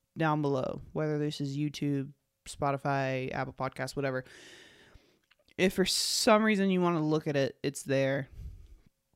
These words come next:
I got in trouble. I got in trouble for, uh,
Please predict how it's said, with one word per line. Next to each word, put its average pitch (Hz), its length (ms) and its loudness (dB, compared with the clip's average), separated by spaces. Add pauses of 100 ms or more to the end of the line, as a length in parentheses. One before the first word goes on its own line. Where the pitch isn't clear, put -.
(1160)
I 208 140 10
got 285 180 12
in 311 60 8
trouble. 269 360 8
I 233 180 6
got 269 180 10
in 269 40 4
trouble 240 300 4
for, 196 380 4 (460)
uh, 151 400 4